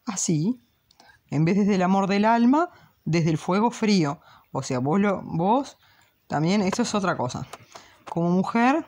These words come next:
vos lo amás y él, y él como hombre también te ama, pero te ama con fuego frío, ya no con fuego caliente. ¿Qué significa? Que el hombre puede llegar a, a domesticar a la mujer, y la mujer en lo que tiene que,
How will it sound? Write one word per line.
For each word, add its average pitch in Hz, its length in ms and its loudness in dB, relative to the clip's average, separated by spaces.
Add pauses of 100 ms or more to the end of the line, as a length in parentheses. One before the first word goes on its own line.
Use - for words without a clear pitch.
vos 170 240 0
lo 214 100 4
amás 247 560 2
y 165 240 0
él, 180 160 2
y 170 180 0
él 185 120 0
como 151 400 0
hombre 240 460 2
también 185 420 2
te 156 160 -2
ama, 131 280 0 (120)
pero 139 180 -4
te 139 160 -2
ama 180 180 0
con 175 180 -2
fuego 156 280 -4
frío, 139 380 -2 (300)
ya 151 200 -2
no 175 160 2
con 175 160 -2
fuego 139 240 -2
caliente. 127 560 -2 (360)
¿Qué 226 120 0
significa? 156 680 -2 (340)
Que 202 180 2
el 196 100 2
hombre 226 420 2
puede 190 320 0
llegar 180 520 0
a, 196 460 0 (320)
a 147 140 0
domesticar 170 640 0
a 175 40 -2
la 147 80 0
mujer, 139 420 -4
y 143 100 -2
la 156 100 0
mujer 196 480 -2
en 156 120 -2
lo 143 100 -2
que 147 80 -2
tiene 165 240 -2
que, 165 220 -4